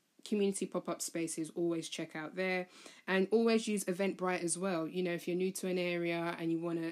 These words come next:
discover something new or find interesting artworks or an event, Eventbrite is good for that, or an upcoming exhibition. Now, the third place where to find affordable art is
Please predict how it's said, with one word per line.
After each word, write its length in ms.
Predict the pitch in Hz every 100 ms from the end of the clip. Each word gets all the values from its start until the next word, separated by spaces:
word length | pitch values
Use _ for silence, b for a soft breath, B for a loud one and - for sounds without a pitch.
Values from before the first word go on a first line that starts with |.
| 170
discover 460 | 165 - - 175 175
something 380 | - 165 175 170
new 360 | 170 170 165
or 180 | 160 160
find 360 | - 180 175 170
interesting 540 | 170 - 170 - 165
artworks 560 | 175 165 160 165 160 165
or 100 | 160
an 140 | 165
event, 340 | 160 156 156 151
Eventbrite 680 | 165 175 165 165 160 147
is 120 | 165 -
good 180 | 160
for 120 | 160 156
that, 220 | 160 156
or 140 | 160
an 60 | 170
upcoming 420 | 165 - 156 156
exhibition. 580 | - - 151 160 - 147 B B B
Now, 160 | 196 208
the 80 |
third 340 | 214 254 269 269
place 280 | 254 233 233
where 140 | 233
to 120 | 226
find 340 | 220 226 220 214
affordable 580 | 190 - 214 208 196 196
art 280 | 202 190 - -
is 300 | 214 202